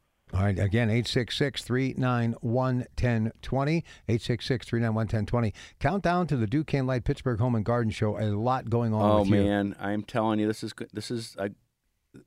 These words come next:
Speaker 2: you know, working with Farm to Table on this project has been phenomenal. We've got this huge area upstairs.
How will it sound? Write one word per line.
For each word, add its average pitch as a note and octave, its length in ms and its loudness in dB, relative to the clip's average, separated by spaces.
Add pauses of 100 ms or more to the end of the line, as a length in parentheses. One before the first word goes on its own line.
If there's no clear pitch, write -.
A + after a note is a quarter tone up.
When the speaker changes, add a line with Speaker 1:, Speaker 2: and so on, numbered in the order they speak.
Speaker 2:
you A#2 120 -10
know, F#2+ 100 0
working C3 320 2
with C#3+ 100 0
Farm C3+ 240 2
to A#2+ 60 -4
Table B2+ 300 4
on F#2+ 160 0
this F2+ 100 -4
project G#2+ 580 2
has F2+ 140 -12
been G2+ 200 -2
phenomenal. F#2+ 680 -2
We've F2 120 -14
got G2+ 160 -4
this F#2+ 200 -6 (360)
huge F3 420 2
area A#2 320 4
upstairs. F#2+ 680 -2